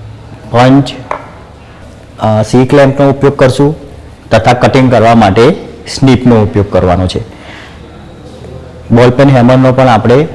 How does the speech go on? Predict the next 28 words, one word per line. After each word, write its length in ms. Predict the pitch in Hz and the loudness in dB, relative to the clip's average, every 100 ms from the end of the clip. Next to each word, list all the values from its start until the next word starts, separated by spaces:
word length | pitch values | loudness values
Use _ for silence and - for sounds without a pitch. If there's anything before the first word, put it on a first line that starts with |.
| - | -4
પંચિંગ 340 | 123 120 127 120 | 0 2 2 2
કરવા 200 | 113 113 | 2 2
માટે 220 | 101 107 | 2 2
યુઝ 220 | 104 104 | 2 0
કરવાનો 400 | - 98 95 98 | 0 0 0 0
છે. 360 | 131 190 - - - - - - - - - - | 0 -2 -6 -18 -20 -20 -20 -20 -20 -20 -6 -2
તથા 500 | 135 139 135 139 - | 0 4 4 2 2
હવે 300 | 120 135 143 | 2 4 4
રો 280 | 113 135 175 | 4 4 4
મટીરિયલ 380 | 156 135 139 131 | 4 2 2 4
તરીકે 420 | 123 120 131 127 | 2 2 2 2
આપણે 460 | 117 117 127 139 143 - - - | 2 0 2 0 0 -8 -18 -4
પચાસ 360 | 123 123 156 151 | -4 0 0 2
by 120 | 151 | 2
પિસ્તાલીસની 720 | 135 131 - 127 123 131 139 | 2 0 0 0 2 2 2
શીટ 400 | 135 - 170 175 | 0 0 0 0
છે, 260 | - 120 127 - - - - - | 0 0 -2 -6 -16 -20 -10 -2
જેનો 260 | 110 120 | 0 2
આપણે 440 | 123 104 110 135 165 - - - | 2 0 2 0 -2 -8 -18 -8
ઉપયોગ 340 | 135 143 - | -2 0 0
કરવાનો 340 | 110 101 98 90 | 0 0 0 -4
છે. 100 | - - - - - - - - - - - - - - - - - - - - | -8 -14 -18 -20 -20 -20 -20 -20 -20 -20 -20 -20 -20 -20 -20 -20 -20 -20 -20 -2
તો 60 | 156 | 2
હવે 180 | 151 | 4
આપણું 340 | 147 135 165 165 | 4 4 4 4
રો 140 | 156 | 4
મટીરિયલ 540 | 156 135 135 139 147 160 - - - - - - - - - - - | 4 2 4 4 4 0 -6 -16 -20 -20 -20 -20 -20 -20 -20 -20 -4
પચાસ 600 | 127 - 160 156 160 | -4 0 2 2 -2